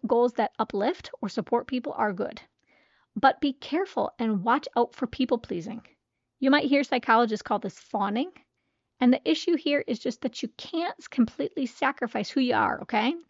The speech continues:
There should be a balance of benefits for you and the other people. But a good example I can give you here, looking at how a goal might influence me, is running a half marathon.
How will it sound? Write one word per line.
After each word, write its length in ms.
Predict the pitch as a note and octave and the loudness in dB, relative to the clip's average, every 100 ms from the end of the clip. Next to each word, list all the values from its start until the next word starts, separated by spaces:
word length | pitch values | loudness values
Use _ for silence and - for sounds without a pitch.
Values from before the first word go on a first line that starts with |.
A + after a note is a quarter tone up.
| _ _ _ _ _ | _ _ _ _ _
There 100 | C4+ | -4
should 180 | - D#4 | 0 0
be 100 | D4+ | 2
a 120 | - | 0
balance 480 | F#3+ B3 D4 E4 C4 - | 2 2 2 2 0 0
of 160 | F#3+ | -6
benefits 480 | - B3+ C4+ - A#3+ | -2 0 0 -2 -14
for 140 | - G#3 | -6 -6
you 340 | - B3+ C#4 - | 0 0 0 -2
and 300 | B3 C#4+ C#4 - | -2 0 0 -2
the 140 | A3+ | -4
other 180 | B3 - | -2 -4
people. 460 | - G#3 - - - _ _ _ _ _ _ _ _ _ _ - | -6 -10 -8 -12 -12 _ _ _ _ _ _ _ _ _ _ 0
But 100 | D#4+ | 2
a 60 | |
good 160 | F4 A#4+ | 4 4
example 420 | A4+ B3+ A#3 A#3 - | 4 2 0 0 0
I 80 | |
can 160 | G#3+ A3+ | 0 0
give 160 | G3+ G3 | 0 -4
you 80 | |
here, 340 | F3+ G3+ G3 G3 - - _ - | -4 0 0 -2 -8 -20 _ 0
looking 320 | C#4+ - B3+ | 0 2 0
at 100 | - | 2
how 180 | A#3+ G3+ | 2 2
a 60 | |
goal 240 | G3 A3 A3 | 2 2 2
might 240 | G3+ G#3+ - | 0 -4 0
influence 520 | A#3+ - A3 G3+ - | -2 0 -6 -6 -2
me, 380 | A3 A3+ G3 - | -2 0 -4 0
is 200 | A#3 G#3+ - - | 2 2 -2 -6
running 320 | G#3+ A3 A3 | -2 0 0
a 60 | G#3 | -2
half 300 | F3+ F3 - | 0 0 -2
marathon. 520 | E3+ D3+ - - | -8 -8 -10 -14